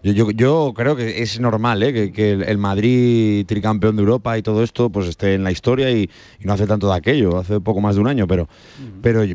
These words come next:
Speaker 1: pero yo creo lo que hay que pedir al Madrid es que sea capaz de, de ponerle un poquito de nervios, aunque sea a estos,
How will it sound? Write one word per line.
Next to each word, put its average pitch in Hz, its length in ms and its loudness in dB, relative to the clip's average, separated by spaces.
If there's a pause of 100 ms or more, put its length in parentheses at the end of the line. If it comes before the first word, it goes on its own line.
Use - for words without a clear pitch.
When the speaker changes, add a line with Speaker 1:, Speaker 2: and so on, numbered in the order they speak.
Speaker 1:
pero 101 120 -2
yo 87 140 -2
creo 87 180 0
lo 98 120 2
que 95 60 0
hay 90 40 -4
que 90 80 -4
pedir 92 200 0
al 92 40 0
Madrid 95 260 0
es 92 60 -8
que 107 60 -4
sea 101 160 -2
capaz 104 320 0
de, 113 320 2
de 110 240 0
ponerle 135 300 0
un 120 60 -8
poquito 113 380 0
de 113 100 2
nervios, 117 360 0
aunque 139 160 -4
sea 143 140 -2
a - 0 -
estos, 101 480 -2